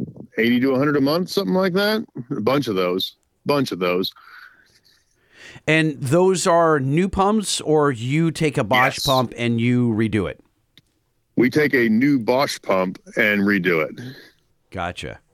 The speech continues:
Speaker 1: So
Speaker 2: Okay.
Speaker 1: we get a new, a new C P three, basically the, the L B Z L M M C P three, and then we're modifying from there to make a drop-in replacement that,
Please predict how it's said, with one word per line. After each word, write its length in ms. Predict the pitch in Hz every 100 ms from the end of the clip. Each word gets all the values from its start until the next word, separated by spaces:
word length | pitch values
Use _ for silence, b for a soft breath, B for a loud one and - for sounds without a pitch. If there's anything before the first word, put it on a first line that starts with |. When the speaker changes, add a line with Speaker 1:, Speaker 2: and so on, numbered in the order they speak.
| _
Speaker 1:
So 160 | - 104
Speaker 2:
Okay. 160 | 98 127
Speaker 1:
we 80 |
get 240 | 123 120 107
a 240 | 110 101
new, 420 | 104 139 143 135 110
a 40 |
new 200 | 139 165
C 180 | - 180
P 180 | 156 151
three, 680 | 147 156 156 156 151 127 - -
basically 480 | 127 123 110 110
the, 120 | 98 107
the 60 |
L 120 | 117
B 160 | 123 117
Z 240 | 107 120
L 160 | 107 107
M 120 | 107
M 300 | 110 113 120 - _ -
C 180 | 135
P 140 | 120 113
three, 400 | 123 139 151 151 _ _ - _
and 140 | 107 107
then 80 |
we're 120 | 104 101
modifying 640 | 110 117 98 104 104 90
from 200 | 107 101
there 440 | 101 104 101 95
to 200 | 85 -
make 260 | 107 104 92
a 360 | 95 92 92 90
drop-in 520 | 98 107 101 101 98
replacement 720 | 95 - 104 98 107 101 85
that, 260 | 95 90